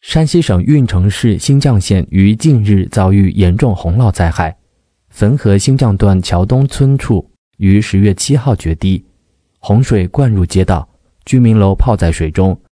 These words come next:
大批灾民被转移至安置点。八号下午开始，运城教区在兴降灾民最大安置点县体育馆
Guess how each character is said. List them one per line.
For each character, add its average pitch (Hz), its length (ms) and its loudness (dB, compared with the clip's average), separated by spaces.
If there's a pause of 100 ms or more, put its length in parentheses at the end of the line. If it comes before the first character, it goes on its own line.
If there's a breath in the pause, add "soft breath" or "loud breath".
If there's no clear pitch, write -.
(260)
大 117 160 -2
批 127 140 0
灾 127 180 0
民 95 300 2
被 95 220 0
转 85 260 -2
移 90 160 0
至 120 200 0
安 120 260 -2
置 208 160 0
点。 82 240 -4 (760)
八 123 160 0
号 123 160 0
下 127 220 0
午 87 100 0
开 85 200 -4
始， 80 280 -6 (340)
运 170 220 2
城 101 200 0
教 104 180 0
区 101 380 0
在 95 280 0
兴 117 220 0
降 113 180 0
灾 113 200 0
民 95 260 2
最 117 180 0
大 95 140 0
安 113 180 0
置 117 200 0
点 82 220 -2 (260)
县 110 260 -2
体 92 160 -4
育 110 180 2
馆 82 300 -2